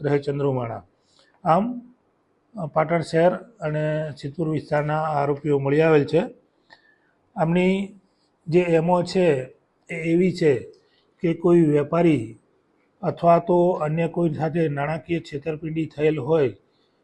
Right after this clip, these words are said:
એવા શિકાર શોધી અને તેમના નાણાં છે કઢાઈ આપવાના બહાને કે અમે એલ સી બી પોલીસમાં અમે ફરજ બજાવીએ છીએ અને તમારા નાણાં અમે કઢાઈ આપીશું અને નાણાં પેટે કેટલીક ટકાવારી રૂપે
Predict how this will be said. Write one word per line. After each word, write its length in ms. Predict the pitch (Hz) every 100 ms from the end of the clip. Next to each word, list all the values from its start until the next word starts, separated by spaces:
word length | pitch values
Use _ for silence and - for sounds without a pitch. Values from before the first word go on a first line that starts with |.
| _
એવા 220 | 165 160
શિકાર 520 | 156 - 139 165 170 160
શોધી 800 | - - 151 143 180 147 95 - _ _ _ _ -
અને 200 | 156 156
તેમના 420 | 156 160 165 160
નાણાં 420 | 147 139 147 165
છે 200 | 165 175
કઢાઈ 400 | 170 147 143 165
આપવાના 520 | 156 - 160 160 156
બહાને 680 | 147 131 139 143 170 160 107 - _ _ _ _ _ _ _ _
કે 100 | 160
અમે 220 | 143 160
એલ 140 | 156 151
સી 200 | - 165
બી 120 | 165
પોલીસમાં 560 | 139 156 156 - 160 151
અમે 300 | 151 175 208 - _ _
ફરજ 180 | 147 151
બજાવીએ 460 | 151 151 165 175 160
છીએ 160 | 170
અને 140 | 160 147
તમારા 420 | 143 147 151 156
નાણાં 320 | 147 139 147
અમે 140 | 151 147
કઢાઈ 320 | 151 139 160
આપીશું 540 | 170 170 156 165 190 _ _ _ _
અને 180 | 170 151
નાણાં 360 | 147 151 160
પેટે 260 | 160 156 160
કેટલીક 420 | - 151 160 -
ટકાવારી 600 | - 143 185 170 165 165 139
રૂપે 440 | 147 151 185 147